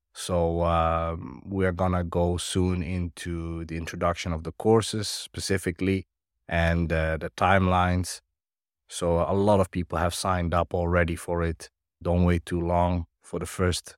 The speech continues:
cohort, we will have maximum a hundred spots. So we will keep it to that hundred spots. So just giving you guys a heads up on that. We haven't opened up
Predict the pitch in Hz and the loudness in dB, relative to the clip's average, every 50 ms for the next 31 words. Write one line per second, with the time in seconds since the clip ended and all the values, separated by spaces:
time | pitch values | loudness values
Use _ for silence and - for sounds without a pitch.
0 | - - 101 95 92 87 - 98 95 90 87 87 - - - 87 85 85 87 85 | -4 0 2 2 2 0 0 2 2 2 2 0 -4 -10 -8 -6 -6 -4 -4 -6
1 | 82 - 87 87 87 85 87 92 98 98 95 - - - - - 92 92 90 85 | -6 -6 -6 -6 -6 -4 -4 -2 -2 -2 -4 -4 -6 -10 -8 -4 -2 -2 -2 -2
2 | 85 90 87 87 - - 92 90 82 82 - - - - - 98 95 95 - - | -4 -4 -6 -6 -4 -4 -4 -4 -6 -8 -10 -14 -10 -2 2 4 4 4 2 -2
3 | - - _ _ _ _ _ _ _ _ _ _ _ - - - - 92 87 87 | -10 -12 _ _ _ _ _ _ _ _ _ _ _ -16 -10 -6 -2 0 2 2
4 | 85 82 82 82 85 85 90 _ _ _ _ _ - 95 92 90 90 92 90 - | 2 2 0 0 -2 -6 -8 _ _ _ _ _ -4 -2 0 2 2 0 0 -2
5 | - - 92 - - 85 - - 90 85 80 82 - - 80 78 80 82 - - | -6 -10 -10 -6 -6 -6 -6 -6 -6 -6 -4 -4 -4 -4 -6 -6 -6 -8 -10 -6
6 | - 82 82 80 - - - - _ _ _ _ _ _ _ - - 98 - - | -6 -6 -6 -6 -8 -12 -14 -14 _ _ _ _ _ _ _ -18 -16 -8 -2 0
7 | 85 82 - _ _ _ _ _ _ _ _ _ - - 92 87 80 87 85 87 | 0 0 0 _ _ _ _ _ _ _ _ _ -6 0 0 0 0 0 -2 -2
8 | 85 82 78 87 82 82 85 82 92 82 82 85 78 - - 87 82 - 90 85 | -2 -2 0 2 2 2 2 0 0 0 0 -2 -2 -2 -2 -2 -2 -2 -4 -4
9 | 82 82 85 85 82 85 82 82 85 82 - 95 101 101 120 127 117 - - 95 | -4 -4 -2 -2 -2 -2 -4 -4 -4 -4 -2 0 0 2 2 0 0 0 -2 -4
10 | 95 - - 87 85 82 85 82 80 | -4 -4 -4 -4 -2 0 0 0 -2